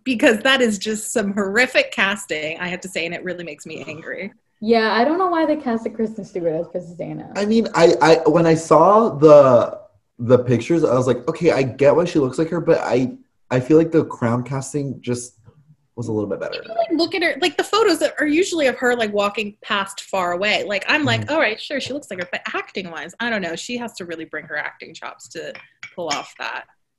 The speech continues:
Speaker 3: I'm excited to see it.
Speaker 2: I think it's big shoes to fill.
Speaker 3: Yeah.
Speaker 2: So she's kinda fucked either way,
Speaker 3: Also,
Speaker 2: to be
Speaker 3: the
Speaker 2: honest.
Speaker 3: timing, like, <laughs> they just really said Princess Diana and then Princess
Speaker 2: That
Speaker 3: Diana
Speaker 2: always
Speaker 3: right after.
Speaker 2: happens. That always
Speaker 3: Yeah.
Speaker 2: happens.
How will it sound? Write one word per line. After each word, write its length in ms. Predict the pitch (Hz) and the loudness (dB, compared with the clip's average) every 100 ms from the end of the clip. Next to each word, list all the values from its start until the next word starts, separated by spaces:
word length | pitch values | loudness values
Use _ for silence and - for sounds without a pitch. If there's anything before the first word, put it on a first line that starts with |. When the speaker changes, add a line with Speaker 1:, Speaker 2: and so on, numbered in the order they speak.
| _ - | _ -2
Speaker 3:
I'm 140 | 113 | 0
excited 320 | 165 160 175 | 0 -2 -2
to 80 | 147 | -2
see 140 | - | -2
it. 100 | 92 - | -2 4
Speaker 2:
I 100 | 262 | 4
think 160 | 330 | 4
it's 140 | 392 403 | 2 4
big 180 | 262 - | 4 4
shoes 240 | - 233 | 2 0
to 100 | - | 0
fill. 460 | - 175 - - - - | -4 -4 -6 -10 -16 -8
Speaker 3:
Yeah. 560 | 107 110 110 170 - | -4 0 4 4 6
Speaker 2:
So 240 | 208 226 220 | 6 6 4
she's 220 | 220 247 | 2 -2
kinda 220 | 302 339 | 0 0
fucked 280 | - 233 233 | 2 2 2
either 240 | 190 175 | -2 0
way, 120 | 175 165 | 0 4
Speaker 3:
Also, 300 | 156 175 220 | 4 6 6
Speaker 2:
to 40 | |
be 0 | |
Speaker 3:
the 60 | 214 | 4
Speaker 2:
honest. 80 | 170 | 2
Speaker 3:
timing, 480 | 180 117 127 143 170 | 0 2 4 2 0
like, 400 | 165 156 151 - - - - | 2 2 2 -4 -14 -14 -2
<laughs> 300 | 339 - - | 0 0 -4
they 100 | 175 | -2
just 160 | 175 151 | 0 2
really 180 | 143 135 | 2 4
said 240 | 135 131 | 8 6
Princess 220 | 143 143 | 6 2
Diana 400 | 147 131 131 139 139 | 4 6 6 2 2
and 140 | 127 | 4
then 140 | 127 120 | 4 4
Princess 220 | 131 120 | 2 4
Speaker 2:
That 80 | 254 | 6
Speaker 3:
Diana 140 | - | 8
Speaker 2:
always 160 | 269 349 | 8 6
Speaker 3:
right 100 | 254 | 2
after. 200 | 247 - | 2 2
Speaker 2:
happens. 280 | 220 175 170 | 0 -2 -2
That 100 | 196 | 0
always 140 | 208 113 | 6 6
Speaker 3:
Yeah. 120 | 147 | 6
Speaker 2:
happens. 580 | 208 - 175 175 180 | 2 -2 -6 -6 -10